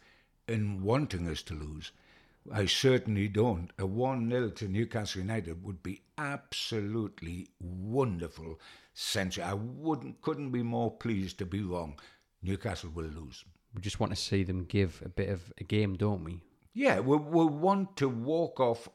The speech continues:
Speaker 1: at the final whistle with pride intact, not humiliated,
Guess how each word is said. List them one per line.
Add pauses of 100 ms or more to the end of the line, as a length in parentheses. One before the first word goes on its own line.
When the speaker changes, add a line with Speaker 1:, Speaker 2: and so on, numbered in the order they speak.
Speaker 1:
at
the
final
whistle (380)
with
pride
intact, (340)
not (120)
humiliated,